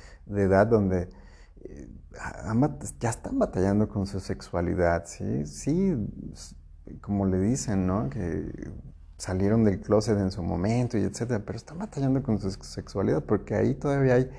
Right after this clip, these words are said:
una lealtad, una lealtad de cómo deben de ser las cosas en esta familia.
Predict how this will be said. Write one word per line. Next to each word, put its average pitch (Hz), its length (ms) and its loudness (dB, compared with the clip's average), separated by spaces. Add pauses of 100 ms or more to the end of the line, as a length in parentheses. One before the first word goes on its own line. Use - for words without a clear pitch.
(380)
una 127 220 4
lealtad, 117 760 0 (800)
una 143 240 0
lealtad 104 580 4
de - 100 -6 (160)
cómo 147 320 2
deben 117 340 2
de 104 120 0
ser 113 220 -4
las 104 320 -2
cosas 117 640 0
en 90 140 -4
esta 92 180 -8
familia. 95 600 -2